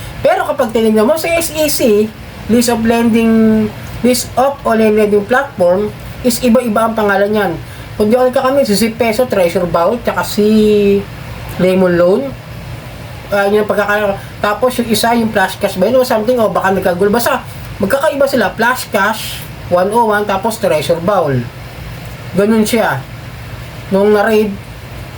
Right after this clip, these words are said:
eh, isang pangalan, Golden Coin. Kaya medyo napapaisip ako, ganun ba? Para makabalik sila sa list. Kumbaga, pagta-, matatakpan ng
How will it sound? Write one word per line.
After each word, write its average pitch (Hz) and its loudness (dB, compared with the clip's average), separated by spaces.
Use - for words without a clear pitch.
eh, 247 2
isang 233 0
pangalan, 180 0
Golden 143 0
Coin. 160 2
Kaya 208 0
medyo 226 2
napapaisip 220 0
ako, 202 0
ganun 247 2
ba? 185 0
Para 202 0
makabalik 196 2
sila 180 0
sa 170 0
list. 208 0
Kumbaga, 196 0
pagta-, 185 -2
matatakpan 208 0
ng - -4